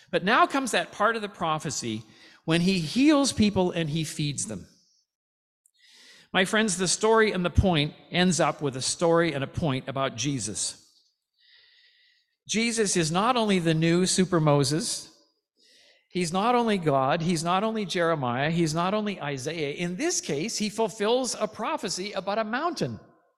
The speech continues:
And he's the Zion figure, the one to whom in the last days people will come streaming and find that their, their appetites are satisfied and their he-, and their wounds are healed.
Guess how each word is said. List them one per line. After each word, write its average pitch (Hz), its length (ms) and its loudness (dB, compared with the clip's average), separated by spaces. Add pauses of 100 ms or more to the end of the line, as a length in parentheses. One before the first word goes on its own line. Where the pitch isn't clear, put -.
(720)
And 202 80 2
he's 311 340 4
the 277 140 0
Zion 208 440 0
figure, 113 500 -4 (260)
the 202 120 4
one 269 320 0
to 240 160 0
whom 233 240 2
in 208 100 -2
the 190 80 2
last 190 400 2
days 160 300 0
people 165 260 -2
will 151 140 -2
come 147 260 -4
streaming 151 840 -2
and 120 220 -10
find 151 520 -4
that 123 120 -12
their, 120 220 -6 (800)
their 131 240 -2
appetites 165 600 -2
are 117 300 -6
satisfied 107 960 -4
and 120 200 -10
their 110 160 -8
he-, - 400 -14 (100)
and 113 160 -10
their 110 100 -8
wounds 120 520 -4
are 101 180 -10
healed. 107 560 -8